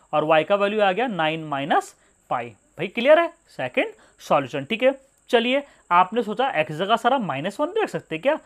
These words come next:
ठीक है, कुछ भी रख लो, बोलता रहा हूं मैं, कुछ भी रख दो, ठीक है। आंसर वेरी कर सकते हैं फिर आपके आंसर शीट के according, ठीक है, उससे कोई फर्क नहीं पड़ेगा। नाइन माइनस पाई और एक्स जगह क्या रखेंगे जी, माइनस वन,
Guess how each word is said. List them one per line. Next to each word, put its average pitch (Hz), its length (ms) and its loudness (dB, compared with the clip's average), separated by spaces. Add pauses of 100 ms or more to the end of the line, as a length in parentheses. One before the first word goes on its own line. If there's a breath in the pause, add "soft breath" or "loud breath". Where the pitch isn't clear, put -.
(240 soft breath)
ठीक 196 100 -10
है, 370 60 -2
कुछ 208 320 -4
भी 170 180 -2
रख 294 140 6
लो, 233 160 0
बोलता 208 380 0
रहा 202 120 2
हूं 147 60 0
मैं, 131 120 -8
कुछ 180 320 -10
भी 151 240 -2 (420 loud breath)
रख 156 140 -2
दो, 127 180 -6
ठीक 240 240 -4
है। 311 100 0 (440 soft breath)
आंसर 185 460 4
वेरी 175 260 2
कर 220 140 0
सकते - 280 -8
हैं 233 80 -2
फिर 233 120 -4
आपके 156 240 -2
आंसर 143 300 -8
शीट 160 220 -14
के 254 140 -2
according, 156 480 -6
ठीक 214 140 -12
है, 285 60 2
उससे 214 180 -4
कोई 220 240 0
फर्क 196 380 -2 (340 soft breath)
नहीं 156 180 -4
पड़ेगा। 131 340 -4
नाइन 170 480 0
माइनस 165 440 -2 (100)
पाई 208 280 4 (400 soft breath)
और 143 180 -2
एक्स 147 220 -2
जगह 202 240 2
क्या 214 160 2
रखेंगे 254 340 -2
जी, 247 80 -6
माइनस 143 460 -4
वन, 139 80 -8